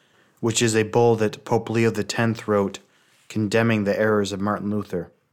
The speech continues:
Now, there are a number of errors that he condemns here, but I just want to focus on a few that are related to indulgences.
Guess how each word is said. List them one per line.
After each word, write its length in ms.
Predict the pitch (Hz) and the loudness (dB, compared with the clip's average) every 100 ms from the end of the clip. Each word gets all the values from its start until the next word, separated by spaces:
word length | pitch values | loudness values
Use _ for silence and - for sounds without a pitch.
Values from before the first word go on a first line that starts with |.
| _ _ _ _ _ _ _ _ _ | _ _ _ _ _ _ _ _ _
Now, 180 | 120 117 | 0 4
there 180 | 123 127 | 6 6
are 60 | |
a 60 | 123 | 4
number 420 | 143 143 117 107 | 4 4 4 2
of 160 | 101 104 | 2 2
errors 380 | 107 104 101 | 2 2 0
that 120 | - 104 | -2 -2
he 120 | 104 | -2
condemns 420 | 104 104 107 104 | -2 0 0 0
here, 160 | 107 98 | -2 0
but 140 | 104 | 0
I 60 | 113 | 0
just 180 | 110 | 0
want 100 | 117 | -2
to 80 | 101 | 0
focus 340 | 113 104 101 107 | 0 -2 -4 -2
on 240 | 98 98 107 | -2 -4 -8
a 60 | |
few 320 | - 113 110 | -8 -4 -2
that 160 | 101 98 | -2 -2
are 60 | 95 | -2
related 360 | 101 101 95 92 | -2 -2 -4 -4
to 100 | 101 | -4
indulgences. 840 | 92 98 98 95 - 87 80 - | -2 -2 -2 -6 -8 -12 -12 -20